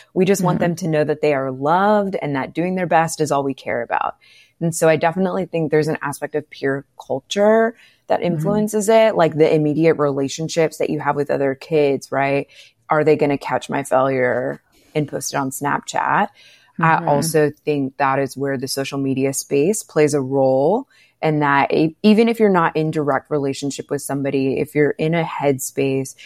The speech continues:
Speaker 1: where you're consuming content that has been curated and looks perfect, then your
Speaker 2: Mm-hmm.
Speaker 1: interpretation of the world is that is,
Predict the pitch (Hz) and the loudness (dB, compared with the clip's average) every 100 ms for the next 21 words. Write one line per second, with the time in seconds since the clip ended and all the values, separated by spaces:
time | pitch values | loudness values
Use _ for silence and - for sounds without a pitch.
0 | - - 147 143 - 151 - 156 151 156 | -14 -2 2 2 0 -4 -2 2 2 2
1 | 139 - 139 143 - 123 123 160 - - | 0 -2 0 0 -2 -2 -2 -4 -4 -2
2 | 151 131 135 135 - 160 156 139 127 135 | 0 0 -2 -6 -2 2 2 2 0 2
3 | 131 135 - 143 131 - - - 131 - | 2 2 0 -4 -4 -8 -14 -6 -6 0
4 | 202 254 277 - _ - - 196 156 151 | 2 2 0 -10 _ -20 -6 0 2 4
5 | 147 151 147 147 139 - 143 - 151 131 | 4 2 0 -6 -6 -6 -6 -4 -4 -2
6 | 131 127 123 123 143 190 202 160 135 135 | -2 -2 -2 0 2 2 2 0 2 2
7 | 139 - | 2 -2